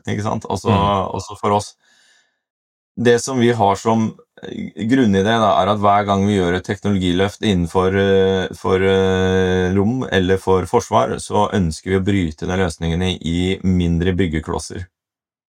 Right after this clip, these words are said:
Speaker 2: Ja.
Speaker 1: Eh, og så er ikke det alltid like lett som det høres ut som, men poenget er at, eh, når du l-, gjør et teknologiløft et sted, så gjør vi også et valg,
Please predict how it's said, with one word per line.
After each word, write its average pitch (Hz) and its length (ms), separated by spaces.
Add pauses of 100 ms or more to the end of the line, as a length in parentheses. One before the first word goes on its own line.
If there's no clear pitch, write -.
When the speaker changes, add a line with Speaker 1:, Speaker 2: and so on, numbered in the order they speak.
(380)
Speaker 2:
Ja. 92 140
Speaker 1:
Eh, 95 260
og 101 80
så 110 80
er 104 60
ikke 120 100
det 104 80
alltid 95 220
like 92 180
lett 85 160
som - 140
det 104 100
høres 90 180
ut 87 120
som, 120 180
men 104 220
poenget 98 340
er 90 160
at, 90 200
eh, 101 120
når 98 160
du 98 80
l-, 107 240
gjør 87 380
et 95 40
teknologiløft 104 680
et - 160
sted, - 240
så 117 160
gjør 82 240
vi 87 80
også 98 320
et 92 80
valg, 92 400